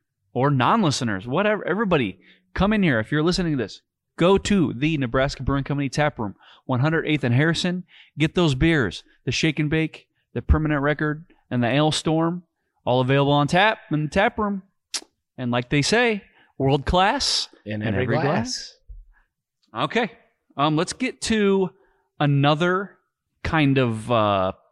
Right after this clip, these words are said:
Speaker 1: talking point article that came out on The Athletic from Andy Staples. This has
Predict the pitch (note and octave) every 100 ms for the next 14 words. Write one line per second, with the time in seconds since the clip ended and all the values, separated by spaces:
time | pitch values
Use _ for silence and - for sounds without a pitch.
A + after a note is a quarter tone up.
0 | _ _ - - E3 - D#3 D#3 - -
1 | D3+ D3 C#3+ C#3 - - - _ _ _
2 | _ C#3 C#3+ - C#3+ B2+ - C#3 B2+ B2
3 | A2 A#2 A#2 A#2 G#2+ G#2+ A2 - A#2 G#2
4 | - A#2+ C#3 D#3 - - D#3 D3+ F#2+ D#2
5 | - - C3 D3 B2